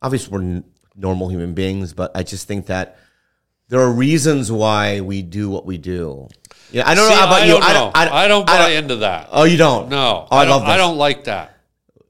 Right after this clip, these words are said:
Speaker 1: You
Speaker 2: I,
Speaker 1: don't like it?
Speaker 2: I hate that.
Speaker 1: You hate it?
Speaker 2: Yeah.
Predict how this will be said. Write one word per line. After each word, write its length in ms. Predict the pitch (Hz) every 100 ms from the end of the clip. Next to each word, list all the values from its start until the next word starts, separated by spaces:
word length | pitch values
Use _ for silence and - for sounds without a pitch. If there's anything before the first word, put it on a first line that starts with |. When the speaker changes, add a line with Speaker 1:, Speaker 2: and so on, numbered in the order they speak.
| _
Speaker 1:
You 80 | 120
Speaker 2:
I, 40 | 147
Speaker 1:
don't 120 | 165
like 220 | 185 -
it? 100 | 104
Speaker 2:
I 100 | 135
hate 340 | 113 156 147
that. 360 | 117 95 82 _ _ _ -
Speaker 1:
You 140 | 165
hate 220 | 196 254 190
it? 220 | 120 -
Speaker 2:
Yeah. 360 | 131 151 101